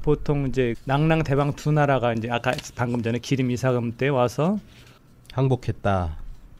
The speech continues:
Speaker 1: 두 나라가 와서 항복을 했다. 이제 이 기록을 가지고 여전히 이,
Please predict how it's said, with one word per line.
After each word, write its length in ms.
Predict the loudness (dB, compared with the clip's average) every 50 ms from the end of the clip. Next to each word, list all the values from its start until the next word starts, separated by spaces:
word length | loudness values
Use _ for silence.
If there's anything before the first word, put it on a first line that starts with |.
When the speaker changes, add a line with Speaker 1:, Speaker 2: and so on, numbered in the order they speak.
| -20 -20 -20 -20 -20 -20 -20 -20 -20 -20 -20 -20 -20 -14 -12 -10 -10 -8
Speaker 1:
두 240 | -4 -2 0 0 2
나라가 320 | 2 2 2 2 4 4
와서 180 | 2 2 2 0
항복을 440 | 0 0 0 2 4 4 4 4 2
했다. 520 | 2 0 -2 -4 0 2 2 4 4 2 0
이제 200 | 0 -2 -2 -2
이 440 | 0 2 4 4 4 4 4 2 0
기록을 420 | 0 2 2 4 6 6 4 6
가지고 560 | 4 2 2 2 0 2 2 2 2 2 0 -2 -6 -16 -20 -20 -20 -20 -20 -20 -20 -20 -18 -18 -18 -20 -4 2 4
여전히 500 | 4 6 6 6 6 6 6 6 4 4 4 4 4
이, 600 | 4 4 2 2 2 2 2 2 0 -2 -2